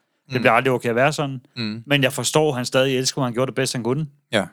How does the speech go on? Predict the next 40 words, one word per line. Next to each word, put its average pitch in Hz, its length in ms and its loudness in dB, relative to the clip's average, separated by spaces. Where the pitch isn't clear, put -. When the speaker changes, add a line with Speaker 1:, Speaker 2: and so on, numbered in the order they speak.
Speaker 1:
Det 170 80 6
er 151 160 2
den 147 200 -2
læring, 135 240 2
jeg 143 40 0
har 127 40 0
fået 113 160 -6
frem 135 220 0
i - 20 -4
det, 127 100 -6
så 139 100 0
jeg 131 60 0
kunne 120 80 -2
Speaker 2:
Mhm. 104 60 0
Speaker 1:
tilgive 156 360 -2
det, 127 60 -4
jeg 117 120 -2
kunne - 120 -8
slippe 160 260 0
på 143 100 -4
det. 123 120 -6
Speaker 2:
Ja. 101 180 4
Speaker 1:
Så - 120 0
jeg 131 60 6
kan 110 60 -6
få - 80 -2
lov 143 100 4
at 165 60 -2
mærke 127 240 0
mig 123 100 -6
selv 120 180 -2
igen, 117 220 -6
mærke 139 280 2
lykken 127 240 -2
igen. 117 200 -2
Speaker 2:
Mhm. 101 180 -6
Speaker 1:
Og 127 80 2
hvad 123 160 4
hedder 120 300 -2
det? 104 480 -4